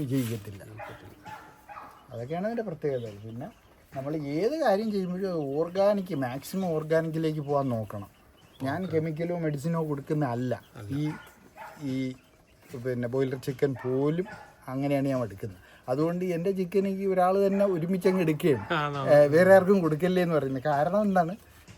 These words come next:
Speaker 1: ഈ ഒരു ഗുണനിലവാരം ഇറച്ചിയിൽ ഉണ്ടെന്നുള്ള മനസ്സിലാക്കിക്കൊണ്ടാണ് അവരത് എടുക്കുന്നത്.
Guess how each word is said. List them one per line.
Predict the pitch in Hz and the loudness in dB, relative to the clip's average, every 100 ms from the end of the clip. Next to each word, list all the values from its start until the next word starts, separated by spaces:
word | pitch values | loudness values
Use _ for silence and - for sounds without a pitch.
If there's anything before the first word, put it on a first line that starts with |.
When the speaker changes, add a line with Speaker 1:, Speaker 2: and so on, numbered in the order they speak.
| - | -8
Speaker 1:
ഈ | 170 226 254 - _ _ - - 196 | -2 -2 -2 -8 _ _ -20 -16 -2
ഒരു | 196 233 233 - - | 0 0 -6 -12 -6
ഗുണനിലവാരം | 156 208 208 202 208 202 196 | 2 4 4 4 6 6 6
ഇറച്ചിയിൽ | 175 170 196 196 | 2 0 0 2
ഉണ്ടെന്നുള്ള | 175 185 190 185 | 2 0 0 0
മനസ്സിലാക്കിക്കൊണ്ടാണ് | 180 165 151 175 175 175 170 170 170 | 0 -2 0 0 0 -2 -2 -2 -2
അവരത് | 196 165 156 | -2 0 2
എടുക്കുന്നത്. | 135 123 120 101 | 2 0 -2 -4